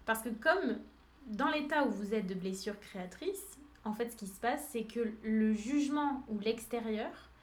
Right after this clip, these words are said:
a pris trop de place par rapport à, euh, ce qui est bon pour vous et ce que vous voulez faire. Donc,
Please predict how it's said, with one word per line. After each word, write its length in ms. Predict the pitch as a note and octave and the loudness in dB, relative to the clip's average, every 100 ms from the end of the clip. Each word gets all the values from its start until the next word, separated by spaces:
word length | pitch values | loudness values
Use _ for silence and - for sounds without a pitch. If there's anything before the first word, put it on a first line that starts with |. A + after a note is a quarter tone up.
| - - | -20 -4
a 100 | A3 | -2
pris 260 | A3 - - | -2 -4 -4
trop 280 | - D4+ D#4+ | -4 -2 -2
de 100 | C4 | -2
place 340 | - G#3+ A#3+ | -2 -2 -2
par 140 | - F#3+ | -4 -2
rapport 480 | G3 A#3+ B3 B3 - | -2 -2 -2 -2 -2
à, 260 | A3 A3 - - - - | -2 -2 -6 -20 -20 -12
euh, 340 | G3+ F#3 F#3 F#3+ - | -8 -6 -8 -12 -14
ce 160 | - A3 | -14 -10
qui 140 | G#3+ | -4
est 20 | A3 | -2
bon 140 | B3+ | -2
pour 220 | C4 A#3 G3+ | -4 -6 -6
vous 200 | F#3 F3+ F#3 - - - - - - | -8 -8 -10 -18 -20 -20 -20 -20 -16
et 60 | G#3 | -12
ce 140 | - | -10
que 160 | G3 G#3+ | -6 -6
vous 400 | F#3 G#3 E4+ G4 - - | -4 -2 -2 -4 -8 -14
voulez 320 | G3+ A#3 A3 | -8 -4 -2
faire. 240 | G#3+ F#3 F3+ - - - - - - - - - - - - - - - - - - - - | -4 -8 -12 -18 -20 -20 -20 -20 -14 -14 -14 -20 -20 -20 -20 -20 -20 -20 -20 -20 -20 -20 -14
Donc, 340 | G3+ B3+ C4+ | -4 0 0